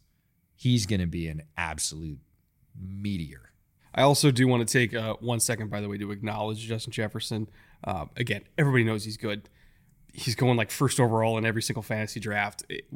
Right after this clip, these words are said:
Speaker 2: we don't need to explain too much why we love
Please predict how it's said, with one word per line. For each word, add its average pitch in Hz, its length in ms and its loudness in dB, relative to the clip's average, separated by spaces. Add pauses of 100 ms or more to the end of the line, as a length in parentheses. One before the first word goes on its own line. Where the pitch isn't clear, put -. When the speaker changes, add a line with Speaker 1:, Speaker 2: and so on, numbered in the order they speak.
(120)
Speaker 2:
we 127 140 4
don't 143 200 10
need 120 260 4
to 107 120 0
explain 107 580 -2 (120)
too 165 240 4
much 170 480 2 (480)
why 127 240 6
we 147 100 6
love 139 500 2